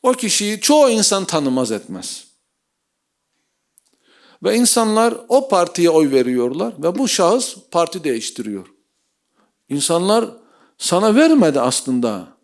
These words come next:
partine vermişti. Yasanın bunu engellemesi lazım. Ya bağımsız olursun ya başka partiye geçemezsin. Ya kendi partinde kalırsın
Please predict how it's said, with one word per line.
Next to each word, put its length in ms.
partine 540
vermişti. 580
Yasanın 540
bunu 180
engellemesi 640
lazım. 340
Ya 420
bağımsız 600
olursun 580
ya 140
başka 320
partiye 380
geçemezsin. 640
Ya 100
kendi 260
partinde 480
kalırsın 500